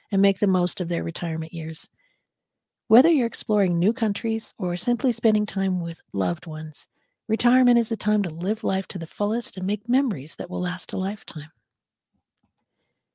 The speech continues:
If you're a fan of travel and would love to learn more about things to see and do in New Mexico, please visit our YouTube channel, New Mexico Day Trips.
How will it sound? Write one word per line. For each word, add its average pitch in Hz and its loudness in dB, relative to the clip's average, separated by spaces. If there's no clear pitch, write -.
If 220 0
you're 320 4
a 254 2
fan 233 2
of 247 -6
travel 156 -2
and 208 8
would 214 4
love 208 4
to 226 -2
learn 196 2
more 175 0
about 170 -4
things 226 2
to - -10
see - -2
and 185 0
do 175 0
in 160 -4
New 156 -6
Mexico, 165 -4
please 269 6
visit 220 4
our 196 2
YouTube 185 -2
channel, 175 -2
New 175 2
Mexico 165 -2
Day 143 -6
Trips. - -12